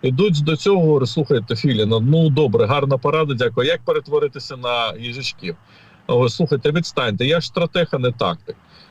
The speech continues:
Е, так і тут. А як ти це будеш забезпечувати? Ну, як ти будеш це забезпечувати теоретично? Ти, ти, ти взагалі про що говориш? Ну, як ти це теоретично можеш забезпечити?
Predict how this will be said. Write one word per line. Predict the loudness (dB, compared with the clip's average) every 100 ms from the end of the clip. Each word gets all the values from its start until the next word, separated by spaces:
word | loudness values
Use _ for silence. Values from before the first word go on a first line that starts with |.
| -4
Е, | -2
так | -2 -2
і | -2
тут. | 0 -2 0
А |
як | 0 0
ти | -2
це | -2 -2
будеш | 0 -2
забезпечувати? | 0 -2 -2 -2 -2 -2 -6 -10 -12 -4
Ну, | 0
як | 0 0
ти | -4
будеш | -6 -6 -14 -8
це | -4
забезпечувати | -2 -4 -4 -4 -2 -2 -2 -4
теоретично? | -2 0 2 0 -4 -8 _ -14
Ти, | -12 -8
ти, | -6
ти | -6 -4
взагалі | 0 2 2
про | 2 -2
що | -2 0
говориш? | 2 0 0 0 -2 -4
Ну, | 0
як | 0 -2 -6
ти |
це | -4 0
теоретично | 0 -2 -4 -4 -4
можеш | -2 0 0
забезпечити? | 0 -2 -4 -6 -6 -14